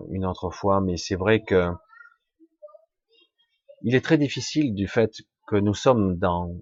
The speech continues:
la conscience et d'un autre côté l'inconscient, qu'une grande partie de notre être n'y a pas accès. Du fait, on se dit, mais je suis quand même responsable de tout ce qui se produit parce que je crée, je nourris cette matrice, je la nourris, je l'alimente.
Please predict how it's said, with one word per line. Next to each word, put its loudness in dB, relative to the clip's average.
la -2
conscience -4
et -10
d'un -2
autre -4
côté 0
l'inconscient, -2
qu'une -2
grande 0
partie -2
de 0
notre -4
être -4
n'y -4
a -4
pas -2
accès. -8
Du -2
fait, 0
on -6
se -12
dit, -4
mais -2
je -2
suis -12
quand -2
même -2
responsable -4
de -4
tout -10
ce -18
qui -8
se -10
produit -6
parce -6
que -8
je -6
crée, -4
je -6
nourris 2
cette -10
matrice, -10
je -8
la 2
nourris, 0
je -8
l'alimente. 0